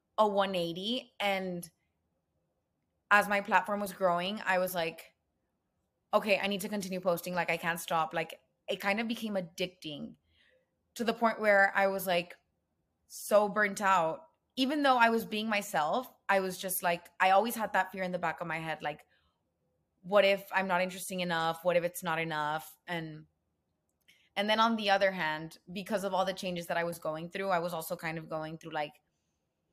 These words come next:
I, like, severe anxiety, and I just, like, didn't wanna leave my house. And I would use social media as an escape, and that would be, like, my,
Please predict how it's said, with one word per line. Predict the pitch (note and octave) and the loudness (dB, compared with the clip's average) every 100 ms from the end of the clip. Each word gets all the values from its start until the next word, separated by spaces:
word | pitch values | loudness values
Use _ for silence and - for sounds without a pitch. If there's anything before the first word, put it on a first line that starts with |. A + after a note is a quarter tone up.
| _ _ _ _ _ _ _ _ - | _ _ _ _ _ _ _ _ 2
I, | F3 F3 E3+ F3 E3+ E3 - _ _ _ _ _ _ - | 4 6 2 -2 -4 -8 -12 _ _ _ _ _ _ -4
like, | F3 E3+ - _ _ _ | -2 -2 -8 _ _ _
severe | - - G3+ F#3 F3+ F3 - | -14 -6 -4 -2 0 -2 -4
anxiety, | F#3 F3+ E3 D#3 E3+ F3 G3 G#3 - | -6 0 0 2 0 -2 -4 -6 -6
and | F3+ F3+ F3 E3+ E3+ E3 D#3+ _ _ _ _ | -4 -2 -2 -4 -6 -10 -14 _ _ _ _
I | - F#3+ | -2 0
just, | F#3 F3+ | -2 -4
like, | F3 E3 - _ _ _ _ _ _ _ _ _ _ _ _ _ _ _ | -2 -4 -12 _ _ _ _ _ _ _ _ _ _ _ _ _ _ _
didn't | E3 G#3 F#3+ | -4 -4 0
wanna | F3+ E3+ | 0 0
leave | F3 D#3+ | -2 -4
my | D#3+ D#3 | -4 -2
house. | C#3 C3 - - - _ _ _ _ _ _ | -4 -4 -10 -16 -20 _ _ _ _ _ _
And | G3 F3+ F3 F3 E3+ E3+ - _ _ _ _ _ _ _ _ _ | -2 0 2 0 -2 -6 -12 _ _ _ _ _ _ _ _ _
I | G3+ | 4
would | G3 F#3+ | 4 2
use | F#3 F#3 | -2 -4
social | G3 F3+ F#3 | -4 -4 -4
media | F3+ E3+ E3 E3 - | -4 -4 -2 -2 -2
as | F3 | -2
an | E3+ E3 | -4 -6
escape, | D#3+ - D#3 D#3+ F#3+ - | -8 -10 -8 -6 -8 -6
and | F#3 | -2
that | E3+ D#3 | 0 0
would | E3+ | -2
be, | E3 | -4
like, | D#3+ D#3 - | -4 -4 -4
my, | D#3 D3+ D3 D3 | -6 -6 -8 -12